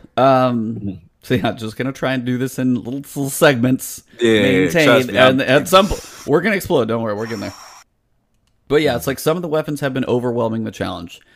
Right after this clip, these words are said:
Speaker 2: Mm-hmm.
Speaker 1: So part of my issue is some of these that they, some of these that they discuss are not new.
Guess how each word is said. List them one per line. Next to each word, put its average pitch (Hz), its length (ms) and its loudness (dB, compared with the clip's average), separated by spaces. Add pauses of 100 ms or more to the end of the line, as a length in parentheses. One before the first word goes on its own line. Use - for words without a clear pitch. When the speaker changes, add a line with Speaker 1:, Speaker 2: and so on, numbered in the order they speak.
(480)
Speaker 2:
Mm-hmm. 95 240 -14 (280)
Speaker 1:
So 165 200 -4
part 180 280 -2
of 196 80 -4
my 165 120 -2
issue 127 380 0
is 117 540 -2 (280)
some 160 260 -2
of 151 160 0
these 151 240 -2
that 131 160 -6
they, 120 460 -2 (320)
some - 300 -6
of 190 140 0
these 160 220 -2
that 147 120 -8
they 147 120 0
discuss 127 680 -2 (320)
are 160 120 2
not 190 320 -2
new. 131 340 0